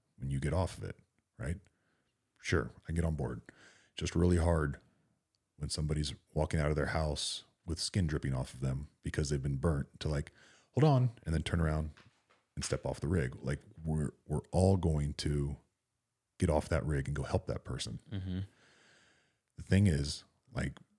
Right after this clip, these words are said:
Speaker 1: maybe we see what those forces are when we step off that rig
Speaker 2: Yeah.
Speaker 1: for somebody. And if we have the ability to overcome those forces, right?
Speaker 2: Yeah.
Speaker 1: Then we should relatively, and you can't prevent all injuries.
Speaker 2: No.
Speaker 1: But you can see, like, somebody not being able to overcome a s-,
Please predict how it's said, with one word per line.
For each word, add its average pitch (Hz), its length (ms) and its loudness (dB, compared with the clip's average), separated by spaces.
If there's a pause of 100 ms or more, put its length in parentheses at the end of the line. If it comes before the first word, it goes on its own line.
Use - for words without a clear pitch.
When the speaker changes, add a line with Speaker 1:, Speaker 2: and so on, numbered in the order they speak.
(100)
Speaker 1:
maybe 82 380 2
we 82 140 2
see 85 200 -2
what 78 180 0
those 78 140 -2
forces 80 460 -2
are 76 180 0
when 73 140 -4
we 69 100 -2
step - 280 -4
off 78 180 0
that 69 180 -2
rig 73 320 2
Speaker 2:
Yeah. - 180 -12
Speaker 1:
for 98 340 4 (100)
somebody. 69 640 0
And 71 120 0
if - 160 -4
we 73 120 0
have 98 420 0
the 95 80 2
ability 78 360 0
to 76 60 -4
overcome 78 520 -4
those 67 180 -2
forces, - 580 0 (340)
right? 67 240 0 (180)
Speaker 2:
Yeah. 76 160 -8 (220)
Speaker 1:
Then 82 120 0
we 80 380 0
should 107 460 2 (100)
relatively, 85 480 0
and 104 100 6
you 101 80 4
can't 101 240 2
prevent 80 240 0
all 69 140 0
injuries. - 460 -8 (180)
Speaker 2:
No. - 100 -16 (300)
Speaker 1:
But - 160 -8
you 92 80 2
can 92 180 4
see, 85 220 -2
like, 71 260 -2 (920)
somebody 80 440 2
not 76 240 0
being 78 120 0
able 71 200 0
to 69 60 -2
overcome 71 480 -4
a - 20 -4
s-, 69 140 -6